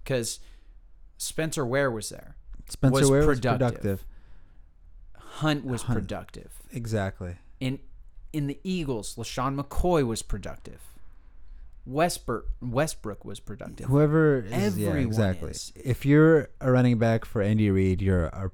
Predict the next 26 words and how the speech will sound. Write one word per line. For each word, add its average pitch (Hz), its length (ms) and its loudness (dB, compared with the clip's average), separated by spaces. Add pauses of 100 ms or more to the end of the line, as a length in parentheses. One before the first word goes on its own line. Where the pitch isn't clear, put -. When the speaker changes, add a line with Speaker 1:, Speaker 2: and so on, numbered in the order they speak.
Speaker 2:
productive 95 500 -6
R 85 160 -4
B. 80 300 -6 (1200)
Now, 107 460 2 (160)
the 123 260 4
issue 135 320 6
with 117 260 4
Damien 110 360 4
Williams 117 420 4
is, 95 140 -4
one, 117 200 0
health. 107 340 -4 (760)
Two, 139 380 6 (920)
you 117 160 -4
have 117 180 -2
to 127 80 0
think 139 220 0
about 139 260 4
the 107 60 -2
fact 113 360 2
that 95 300 0
Kenyon 120 340 4
Drake 101 480 2
beat 120 160 0
him 107 120 0
out 120 280 -2